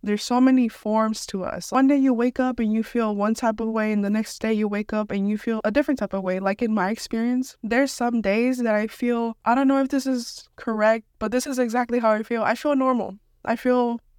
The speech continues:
just normal in the sense of I wake up, you know, I'll just have breakfast.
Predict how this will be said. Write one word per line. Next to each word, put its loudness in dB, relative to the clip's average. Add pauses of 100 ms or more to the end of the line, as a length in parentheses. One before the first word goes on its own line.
(100)
just 2
normal -2 (600)
in 2
the 2
sense -2
of 2
I 2
wake -2
up, 0 (600)
you 2
know, 2
I'll 2
just -6
have -4
breakfast. -6